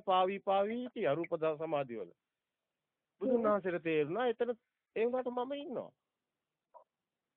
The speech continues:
Speaker 1: මේ මම
Speaker 2: හ්ම්.
Speaker 1: ඉන්නකම් මට දුක තියෙනවා.
Speaker 2: හ්ම්.
Speaker 1: එතන බුදුන් වහන්සේ දැක්කේ නෑ දුකෙන් මිදෙනවා. හැබැයි අතන පාවි පාවි ඉන්නවා.
Speaker 2: හ්ම්.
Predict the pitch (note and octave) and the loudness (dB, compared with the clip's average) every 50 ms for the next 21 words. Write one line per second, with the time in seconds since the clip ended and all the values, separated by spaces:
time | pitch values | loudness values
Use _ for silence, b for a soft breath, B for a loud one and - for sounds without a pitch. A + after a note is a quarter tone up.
0 | _ F#3+ A3 A#3 A3 - F3 F3+ F#3 G3+ A3+ B3 C4 B3 A#3+ A#3 A3+ - A#3+ B3+ | _ 0 0 0 0 -4 -4 -2 -2 2 2 2 2 2 2 0 0 0 0 0
1 | A#3+ B3 B3+ C4 A#3 B3 C4 - F#4+ - G4+ G4 A#3+ C#3 G#2+ D#2 - _ _ _ | 0 0 -2 -2 -4 -6 -6 -8 -6 -4 -4 -4 -4 -6 -8 -10 -14 _ _ _
2 | _ _ _ _ _ _ _ _ _ _ _ _ _ - - _ _ _ C#4 B3+ | _ _ _ _ _ _ _ _ _ _ _ _ _ -20 -20 _ _ _ -4 -2
3 | B3 A#3 B3 D4 - _ _ _ _ _ _ _ _ F3 F3+ - A#3+ A#3+ G#3+ G3+ | -2 -4 -6 -10 -16 _ _ _ _ _ _ _ _ -2 0 2 2 2 2 0
4 | G3+ A3 A3+ G#3+ A3 A3 A3 A3+ G#3+ G3 G#3 G#3 - - A3 A#3+ C4+ C4+ A3 B3+ | -2 0 0 0 0 0 -2 -2 -2 0 -2 -2 -2 -2 0 0 0 0 -2 -4
5 | A#3+ C4 C4+ C4+ C4+ C4+ A#3 F3 D#3+ - - - _ _ _ _ _ _ _ _ | -6 -6 -6 -4 -6 -6 -6 -6 -8 -10 -12 -16 _ _ _ _ _ _ _ _
6 | _ _ _ _ _ _ _ _ _ _ _ - E3 E3+ G#3 A#3+ B3 A#3 A3 B3 | _ _ _ _ _ _ _ _ _ _ _ -4 0 4 6 4 4 4 2 0
7 | C4+ B3+ - B3 A#3+ A#3+ B3 B3 - B3 B3 B3+ C#4 C#4+ C#4 A#3+ A#3 D#3 G2+ - | 0 2 2 4 4 4 2 0 0 0 2 2 0 -2 -6 -6 -6 -8 -8 -10
8 | - _ _ _ _ _ _ _ _ _ _ _ _ _ _ _ _ - - _ | -14 _ _ _ _ _ _ _ _ _ _ _ _ _ _ _ _ -20 -20 _
9 | _ - C4 A#3+ A#3 A#3+ | _ -4 -2 -2 -2 -4